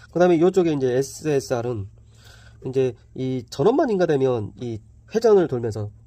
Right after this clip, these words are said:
번쩍번쩍거린다고. 회전하는 것도 신호가 들어오면 회전하라고 이제 이쪽에 분리해놨다. 그리고 이제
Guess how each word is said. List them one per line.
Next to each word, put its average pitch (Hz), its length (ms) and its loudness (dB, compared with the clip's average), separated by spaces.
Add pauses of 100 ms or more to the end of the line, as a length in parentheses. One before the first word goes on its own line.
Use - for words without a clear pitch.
(140)
번쩍번쩍거린다고. 113 720 -8 (840)
회전하는 226 640 2
것도 196 400 4 (500)
신호가 226 440 0
들어오면 143 440 -2
회전하라고 156 720 -4 (200)
이제 107 100 -8
이쪽에 107 260 -10
분리해놨다. 107 460 -10 (1800)
그리고 165 260 0
이제 127 220 -6